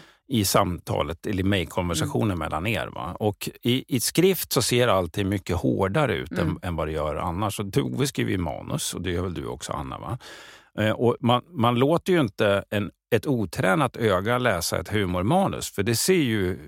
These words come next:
Speaker 1: helt förjävligt ut, va?
Speaker 2: Mm.
Speaker 1: Utan det har ju att göra med hur gestaltar jag det här? Vilka pauser gör jag? Hur, hur ser min mimik ut när jag gör
Speaker 2: Mm,
Speaker 1: det här?
Speaker 2: mm.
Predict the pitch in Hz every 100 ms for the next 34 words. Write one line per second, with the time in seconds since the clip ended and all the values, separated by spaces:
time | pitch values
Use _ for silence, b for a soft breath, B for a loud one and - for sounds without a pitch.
0 | - 85 90 76 - - 85 92 185 240
1 | 78 62 - 65 - 196 190 170 - 107
2 | 120 113 117 175 180 165 143 123 123 113
3 | 151 139 135 - 196 175 - 85 71 78
4 | 117 - 113 147 131 110 170 143 110 98
5 | 101 98 98 110 110 101 78 95 104 104
6 | 113 104 113 113 113 151 151 - 92 85
7 | - 95 90 82 92 85 87 85 - 156